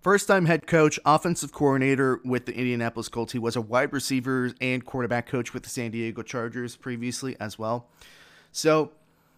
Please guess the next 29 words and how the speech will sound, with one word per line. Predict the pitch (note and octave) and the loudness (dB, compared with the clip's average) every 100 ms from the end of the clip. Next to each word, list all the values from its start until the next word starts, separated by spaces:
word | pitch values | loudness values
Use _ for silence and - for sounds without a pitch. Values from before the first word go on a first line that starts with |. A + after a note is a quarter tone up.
| _ | _
he's | F#3 - | -6 -2
been | C#4+ D4+ | 0 0
in | B3+ | 2
the | A3 | 2
league | F3+ F#3 E3 | 2 0 0
a | |
long | D#3+ D#3+ D#3 | 4 4 2
time, | - B2 C3 C#3+ C#3+ _ - - - | -2 -2 -2 -4 -10 _ -20 -12 -2
but | C#3 C#3 | 0 0
he | D3 C#3 | -2 -2
lacks | B2 C3 C3+ C#3+ - - - _ _ _ | 0 2 4 2 -2 -10 -12 _ _ _
any | C3 C3+ C3 | -2 0 -2
really | A2 A#2 B2+ C3 B2+ B2 - | -4 -2 0 2 0 0 -4
strong | - - B2 A#2+ B2 A#2+ A#2+ - | -10 -6 -2 2 2 0 -2 -8
head | B2 G#2+ | -10 -6
coaching | C#3+ B2 A#2+ | -6 -4 -8
experience, | A2+ C#3+ C#3+ D#3 | -6 -6 -4 -2
and | C#3 | -2
he | C3+ | -2
really | A3 E4 | -2 0
also | G3+ F#3 F3 D3 | 2 2 2 0
lacks | C#3 C3+ C3 | 2 2 0
a | C3 | -2
lot | B2 B2+ | 0 0
of | A#2+ | 0
offensive | - B2 B2 A2 G2 | 0 0 -2 -8 -6
coordinator | B2 A#2+ A#2 | -4 -4 -4
experience | G#2+ - B2 A#2 | -6 -8 -10 -8
because | A#2+ A#2+ | -6 -6